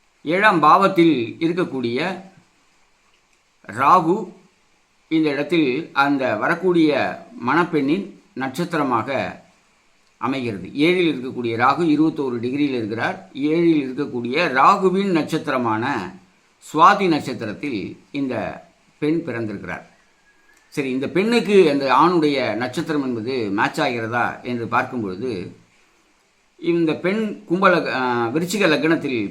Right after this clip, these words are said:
பிறந்திருக்கிறார். விருச்சிக லக்னத்திற்கு ஏழாம் இடத்தின் அதிபதி சுக்கிரன். சுக்கிரன் இருபத்திரெண்டு டிகிரியில் இருக்கார், ஆயில்ய நட்சத்திரத்தில் இருக்கிறார். எனவே ஆயில்யம் என்பது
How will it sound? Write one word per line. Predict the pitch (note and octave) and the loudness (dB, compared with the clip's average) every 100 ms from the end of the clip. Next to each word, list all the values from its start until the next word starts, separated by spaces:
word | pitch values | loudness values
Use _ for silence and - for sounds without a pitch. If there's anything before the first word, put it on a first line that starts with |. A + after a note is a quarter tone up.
| - | -6
பிறந்திருக்கிறார். | B2 A#2 G#2 G2+ C3 - - - | -6 -4 -6 -6 -6 -6 -14 -8
விருச்சிக | D3+ E3 G3+ F3 | -8 -6 0 0
லக்னத்திற்கு | D3 E3+ D#3 C#3 D#3+ F3 D3 | 2 2 0 -2 -2 2 2
ஏழாம் | E3 E3 C#3+ | 4 2 2
இடத்தின் | C#3+ D3 C#3 A2+ | -2 -4 -4 -4
அதிபதி | C3 B2+ C#3 F3 - - _ _ - | -4 -2 0 0 -4 -16 _ _ -8
சுக்கிரன். | C#3+ D3 D3+ F#3+ - | -4 -2 -2 -4 -6
சுக்கிரன் | D#3+ G3 F#3 C#3 C3+ | -4 -2 2 2 2
இருபத்திரெண்டு | D#3+ F3+ E3 D3 B2 A#2 | 2 2 0 -2 -2 -2
டிகிரியில் | B2+ D3 C#3 A2+ | 0 0 0 -2
இருக்கார், | G#2 F#2+ - A#2 | -4 -6 0 2
ஆயில்ய | D#3+ E3+ D#3 B2 G#2 - | 4 4 2 0 -4 -8
நட்சத்திரத்தில் | - A2+ A2+ D3+ B2 G#2+ C3 A#2+ | -8 -8 -6 -8 -6 -8 -8 -10
இருக்கிறார். | F2 D#2 C#2+ - _ _ _ _ _ - | -10 -14 -16 -20 _ _ _ _ _ -12
எனவே | B2+ D#3+ D#3 C#3+ | -4 2 4 6
ஆயில்யம் | F#3+ F#3+ F#3 D#3 | 4 4 4 2
என்பது | C3 A#2+ D#3 | 0 -2 -2